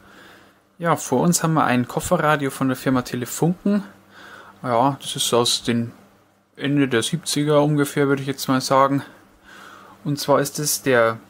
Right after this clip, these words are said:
Bajazzo sechstausend Digital. Digital deswegen, weil der hat da eine digitale Uhr. Das Display ist nicht mehr ganz so dolle, aber wenn man den Strom drauf gibt,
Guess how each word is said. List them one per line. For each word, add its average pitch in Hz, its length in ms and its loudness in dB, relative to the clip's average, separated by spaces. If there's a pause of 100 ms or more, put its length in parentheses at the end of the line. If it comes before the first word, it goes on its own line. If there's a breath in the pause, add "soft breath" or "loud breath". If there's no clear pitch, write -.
Bajazzo 139 840 0 (880 loud breath)
sechstausend 147 1120 -2
Digital. 127 760 0 (140)
Digital 139 480 -4
deswegen, 151 480 -4
weil 135 180 0
der 123 160 -2
hat - 240 -8
da 127 100 0
eine 123 200 -2
digitale 131 500 -2
Uhr. 143 260 -2 (420 loud breath)
Das 139 120 -10
Display 139 400 0
ist 135 120 -4
nicht 143 100 2
mehr 131 100 2
ganz 135 380 2
so 147 160 0
dolle, 139 400 2
aber 117 320 2 (320 loud breath)
wenn 131 200 -2
man 123 360 2 (580)
den 131 80 -10
Strom 127 400 -4
drauf 120 300 0
gibt, - 180 -10